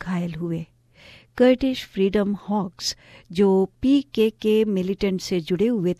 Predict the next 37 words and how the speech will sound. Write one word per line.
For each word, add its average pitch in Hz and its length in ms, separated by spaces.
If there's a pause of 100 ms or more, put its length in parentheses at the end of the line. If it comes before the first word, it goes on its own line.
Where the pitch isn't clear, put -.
थे, 196 180 (480)
उन्होंने 277 380 (200)
इस 226 300
बॉम्बिंग 190 420
की 220 220 (280)
जिम्मेदारी 170 640
उठाई 170 400 (400)
और 220 100
कहा 226 280
कि 240 220
इस - 200
तरह 202 220
के 196 140
हमले 175 360
वो 208 300 (120)
और 185 300
भी 190 220
करेंगे। 175 500 (380)
और 175 160
उसी 175 240
दिन 214 200 (560)
ग्रैंड 208 460
बेसन 190 400
के 214 300 (360)
रिसोर्ट 208 460
शहर 190 380 (100)
पर 170 200 (300)
अलकायदा 262 520
के 277 260
एक 196 160
बंदूकधारी 190 720
ने 226 180
अठारह 240 600
लोगों 202 340
पर 220 280
गोली 175 240
चलाई 170 440